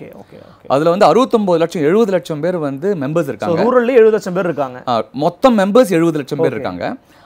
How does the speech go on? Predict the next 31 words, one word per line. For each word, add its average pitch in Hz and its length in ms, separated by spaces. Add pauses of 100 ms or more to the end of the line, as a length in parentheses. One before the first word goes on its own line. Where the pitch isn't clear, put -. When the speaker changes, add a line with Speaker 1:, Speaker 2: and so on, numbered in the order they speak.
(120)
Speaker 2:
அதுல 190 280
வந்து 202 240
ரெண்டு 196 320
லட்சத்தி 202 240
இருபத்தொன்பதாயிரம் 151 760
பேர் 180 120
அர்பன்ல 156 360
இருக்காங்க. 110 420
Speaker 1:
ம். 170 380
Speaker 2:
இந்த 220 160
மாதிரி 226 220
தரவுகள் 190 360
போகுது. 135 340 (140)
இதுல 190 200
Speaker 1:
ம். 208 40
Speaker 2:
வந்து 208 500 (100)
மொத்த 160 440
வியாபாரம் 170 680
இருக்குல்ல, 104 240
அதாவது 127 500
டிரான்சாக்ஷன், 190 600
மணி 143 200
டிரான்சாக்ஷன், 139 520
அவங்க 135 140
Speaker 1:
ம், - 20
Speaker 2:
எல்லாமே 160 300
Speaker 1:
ம், 147 40
ம். - 20
Speaker 2:
டெபாசிட் 139 360
கொஞ்சம் 127 360
கொஞ்சமா 127 200